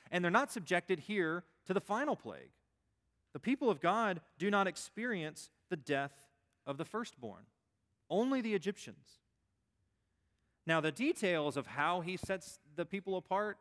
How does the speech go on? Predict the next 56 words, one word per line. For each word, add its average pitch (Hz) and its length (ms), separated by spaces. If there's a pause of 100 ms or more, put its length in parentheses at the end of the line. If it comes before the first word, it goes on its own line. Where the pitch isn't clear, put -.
is 139 160
actually 165 500
for 143 560 (560)
the 123 80
next 139 380
sermon, 180 360
so 135 180
I, 123 120 (120)
I 139 60
don't 151 80
wanna 156 140
steal 147 360
Wes's 135 380
thunder 143 320
and 123 100
get 127 200
too 147 120
far 131 280
into 135 320
it. 165 120 (880)
<clears throat> 120 140 (1040)
But 156 140
for 185 60
this 190 160
morning, 240 200
I 170 60
do 214 120
wanna 196 180
say 110 460 (580)
and - 100
point 156 240
out 135 240
that 127 220
the 135 80
core 254 300
detail 139 580
of 117 100
God's 139 260
protection 151 580 (260)
is 151 140
the 143 80
shedding 180 460
of 127 160
blood. 117 280
I, 160 160
I 185 40
know 214 200
we're 190 120
probably 185 300
all 170 140
familiar 160 420
with 170 220
it 180 120
if 147 140
you've 135 140
seen, 151 480